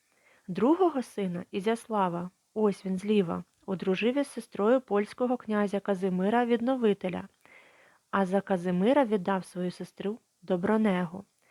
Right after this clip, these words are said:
На очах у князя сльози,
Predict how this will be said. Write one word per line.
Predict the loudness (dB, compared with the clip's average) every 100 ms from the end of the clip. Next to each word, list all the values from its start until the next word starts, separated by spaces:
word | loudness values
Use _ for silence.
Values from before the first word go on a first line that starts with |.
| _ _ _ _ _ _ _ _ _ _ _
На | 2 2
очах | 2 4 2 0
у |
князя | -4 -2 0 -2
сльози, | -4 -2 0 -2 -4 -14